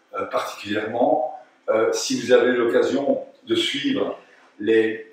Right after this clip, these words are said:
les derniers entraînements que j'ai pu faire, vous avez vu que j'avais régulièrement fait quatre types de mouvements que sont le I, le T, le W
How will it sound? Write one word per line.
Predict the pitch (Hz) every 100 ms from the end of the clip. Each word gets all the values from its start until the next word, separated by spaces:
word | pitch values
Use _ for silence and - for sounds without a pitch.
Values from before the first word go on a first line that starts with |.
| -
les | 117
derniers | 123 127 135
entraînements | - - 123 127 123
que | 104
j'ai | 107
pu | -
faire, | - - -
vous | 113
avez | 110
vu | - 147
que |
j'avais | - 117 123 -
régulièrement | - 139 131 120 - 117 117 131 - - - _
fait | - 131 131 135 135
quatre | 165 - - -
types | - 127
de | 110 -
mouvements | 101 - - 123
que | -
sont | - -
le | 101 175 -
I, | 147 - _ _ _ _ _ _ _ _ _
le | 330 -
T, | - 349 - - - _ - - - _ - _
le | - 123
W | 127 113 110 104 101 98